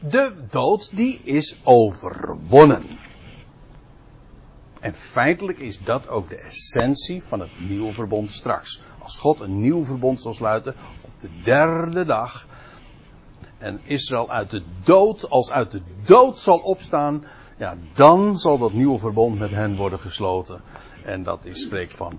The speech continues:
Pasen, dat spreekt van opstandingsleven. En die drinkbeker wij, die wij nu al opheffen, want wij vieren het feest nu al.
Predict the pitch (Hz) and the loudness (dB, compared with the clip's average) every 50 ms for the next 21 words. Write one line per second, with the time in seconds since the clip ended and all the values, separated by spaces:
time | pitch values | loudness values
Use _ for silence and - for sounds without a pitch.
0 | - - - 151 147 143 143 143 - - 131 120 110 104 95 - - - 101 92 | -4 2 4 4 4 4 0 -4 -4 -6 -6 -6 -4 -6 -6 -8 -10 -12 -12 -12
1 | - - - 101 - - - - 190 185 - 165 147 135 117 113 110 101 104 104 | -14 -16 -18 -18 -18 -6 -2 -2 -2 -2 -2 -4 -2 0 0 0 -2 -4 -8 -10
2 | 95 104 98 92 90 90 87 - 110 95 - - 113 101 92 90 90 85 - - | -10 -8 -8 -8 -8 -10 -12 -14 -16 -16 -14 -14 -12 -12 -12 -14 -16 -18 -10 -4
3 | - 135 180 214 262 269 240 - 220 196 202 208 196 190 139 127 120 110 101 92 | 0 4 4 4 4 4 0 2 0 0 0 0 -2 -2 -2 -2 -2 -2 -4 -6
4 | 95 120 107 98 90 92 92 139 170 202 196 175 165 165 151 139 104 98 135 165 | -8 -10 -10 -10 -8 -2 4 6 6 6 6 4 2 0 0 0 0 0 2 2
5 | 214 202 208 139 139 151 143 - - 160 - - - - - - 117 101 117 135 | 2 2 4 4 4 4 4 4 0 -8 -8 -10 -14 -18 -14 -10 -6 -2 0 0
6 | 113 - 117 113 98 92 - 113 101 92 87 131 139 113 90 104 139 - | 0 0 -2 -4 -4 -4 -4 -6 -4 -4 -2 -2 0 0 0 0 -2 -4